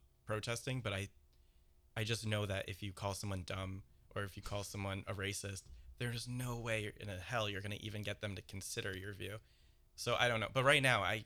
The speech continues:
I totally get being angry and totally just saying, "Screw 'em all." Like, I totally felt that and feel that still. But I, I just know that, like,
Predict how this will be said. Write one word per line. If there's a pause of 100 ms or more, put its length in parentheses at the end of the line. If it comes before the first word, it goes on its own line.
I
totally
get
being
angry
and
totally
just
saying,
"Screw
'em
all."
Like,
I
totally
felt
that
and
feel
that
still. (400)
But
I,
I
just
know
that,
like,